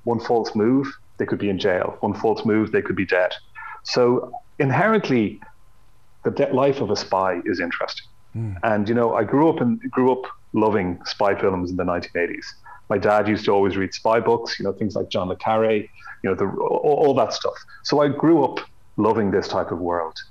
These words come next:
Speaker 1: And, and that was our real ambition for this. It was to make
Speaker 2: The book
Speaker 1: a
Speaker 2: we're
Speaker 1: really
Speaker 2: t-
Speaker 1: good spy film.
Speaker 2: The book we're talking about is Castro's Spies, which is now available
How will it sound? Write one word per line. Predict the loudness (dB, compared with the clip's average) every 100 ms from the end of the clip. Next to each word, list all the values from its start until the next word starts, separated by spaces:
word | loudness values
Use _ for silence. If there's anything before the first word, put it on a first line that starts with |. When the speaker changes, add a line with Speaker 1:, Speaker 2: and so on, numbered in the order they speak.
| -20 -20 -6
Speaker 1:
And, | -2 0 0
and | 0
that | 2
was | 2 4
our | 4
real | 4
ambition | 2 0 -2 -4 -6
for | -8
this. | -8 -8
It | -6
was | -6
to | -6
make | -2 -2 -4 -8 -20 -20 -20 -20 -16 -12 0
Speaker 2:
The | 2
book | 4
Speaker 1:
a |
Speaker 2:
we're | 2
Speaker 1:
really | 2
Speaker 2:
t- | 2
Speaker 1:
good | 2 2
spy | 0 0 0
film. | 2 0 0 -8 -20 -20 -20 -6
Speaker 2:
The | -2
book | 0 0
we're | 0
talking | 0 2 2
about | 2
is | 2
Castro's | 2 2 2 2 2
Spies, | 2 2 2 2 0
which | 0
is | 0
now | 2 2 2
available | 2 2 2